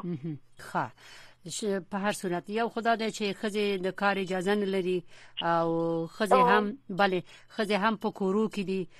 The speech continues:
Speaker 1: او بل، اه،
Speaker 2: بله.
Speaker 1: ځینې مسلې دي چې طالبانو لا تر اوسه پورې په هغې کې عملاً اقدام نه دی کړی. نو ته خو پخوا
Speaker 2: او.
Speaker 1: ماموره وې د ښځو د چارو د وزارت.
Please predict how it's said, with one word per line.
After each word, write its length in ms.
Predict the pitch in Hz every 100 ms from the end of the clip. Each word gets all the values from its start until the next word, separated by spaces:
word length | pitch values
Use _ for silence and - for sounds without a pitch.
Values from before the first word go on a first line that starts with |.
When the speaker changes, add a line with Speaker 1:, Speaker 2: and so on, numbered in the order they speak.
| - -
Speaker 1:
او 140 | 170
بل، 380 | 165 208 214 208
اه، 480 | 208 180 175 170 165
Speaker 2:
بله. 480 | 160 - 175 262 220 233
Speaker 1:
ځینې 180 | 254
مسلې 460 | 226 214 208 202 226
دي 140 | 208
چې 340 | 202 214 202 185
طالبانو 460 | 175 175 190 190
لا 140 | 185 175
تر 140 | 185
اوسه 200 | 185 202
پورې 200 | 185 180 175
په 60 | 165
هغې 140 | 175 170
کې 140 | 180 160 - - -
عملاً 520 | 165 185 226 214 180 -
اقدام 460 | 185 - 160 202 196
نه 120 | 196
دی 140 | 196 175
کړی. 280 | 175 165 151 - - -
نو 200 | 175 190
ته 140 | 196 285
خو 100 | 254
پخوا 500 | 240 - 226 220 220
Speaker 2:
او. 100 | 240
Speaker 1:
ماموره 480 | 175 180 196 269 214
وې 280 | 175 175 -
د 80 | 170 170 165 160 156 156 - 165 -
ښځو 200 | 254 214
د 100 | 156
چارو 280 | - 170 156
د 60 | 151
وزارت. 420 | 147 147 151